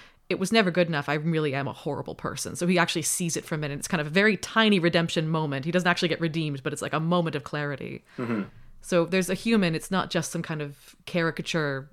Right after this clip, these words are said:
Speaker 1: Machiavellian villain. There's a real person that's hurting behind that. And I think a lot of people connect with that.
Speaker 2: That makes sense. I think the complexity of, like, having a villain that has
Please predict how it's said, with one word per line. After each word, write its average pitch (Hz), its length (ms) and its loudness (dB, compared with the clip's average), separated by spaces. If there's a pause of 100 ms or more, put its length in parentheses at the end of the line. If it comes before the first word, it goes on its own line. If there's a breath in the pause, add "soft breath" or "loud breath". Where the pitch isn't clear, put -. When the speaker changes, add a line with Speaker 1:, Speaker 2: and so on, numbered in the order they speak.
Speaker 1:
Machiavellian 147 640 -2
villain. 147 280 2
There's 147 120 -4
a 156 60 -4
real 147 160 -4
person 147 480 -6
that's 135 120 -10
hurting 170 320 4
behind - 360 -6
that. 135 160 -8
And 143 80 -8
I 147 40 -4
think 147 180 -6
a 147 40 -2
lot 135 140 -2
of 135 40 -10
people 131 380 -10 (300 soft breath)
connect 156 280 -4
with - 140 -10
that. - 320 -6 (640)
Speaker 2:
That 180 140 -2
makes 147 160 -4
sense. 87 320 -12 (120)
I 123 120 2
think 151 320 0 (580)
the 131 80 -8
complexity 165 540 4
of, 131 100 8
like, 107 220 4
having 123 340 4
a 110 80 -2
villain 104 400 -2
that 107 140 -4
has - 380 -6